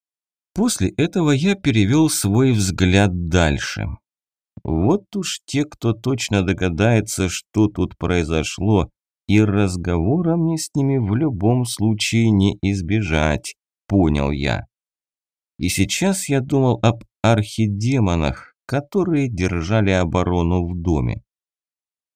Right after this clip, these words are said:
Это хорошо. Я как раз вспомнил последние мгновения перед началом этого стремительного – и такого короткого сражения,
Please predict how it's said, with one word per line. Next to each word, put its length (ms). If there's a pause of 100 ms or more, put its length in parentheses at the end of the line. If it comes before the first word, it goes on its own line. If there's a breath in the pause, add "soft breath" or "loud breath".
(160)
Это 320
хорошо. 720 (440)
Я 300
как 240
раз 320
вспомнил 640
последние 720
мгновения 720
перед 380
началом 560
этого 340
стремительного – 920 (340 loud breath)
и 160
такого 440
короткого 760
сражения, 840